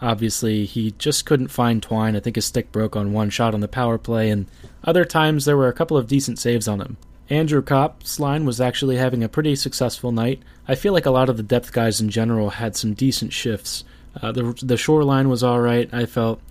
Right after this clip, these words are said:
Um, Bourque, you know, obviously it's Gabriel Bourque. He's not gonna be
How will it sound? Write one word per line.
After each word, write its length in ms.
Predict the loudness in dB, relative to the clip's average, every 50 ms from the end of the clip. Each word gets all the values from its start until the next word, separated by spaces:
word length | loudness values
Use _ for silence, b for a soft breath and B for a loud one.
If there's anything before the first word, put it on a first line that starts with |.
| b b b b b b
Um, 300 | -6 -4 -4 -4 -4 -6 -10 -12 -12
Bourque, 380 | -8 0 4 6 6 6 6 4
you 180 | 0 0 0
know, 100 | -2 -2
obviously 380 | 0 0 0 0 -2 -2 -2 -2
it's 200 | -2 -4 -4 -4
Gabriel 380 | 0 0 2 2 2 2 0
Bourque. 220 | 0 -2 -2 -4 -4
He's 120 | -4 -4
not 140 | -2 -4 -4
gonna 140 | -4 -6 -6
be 180 | -6 -6 -8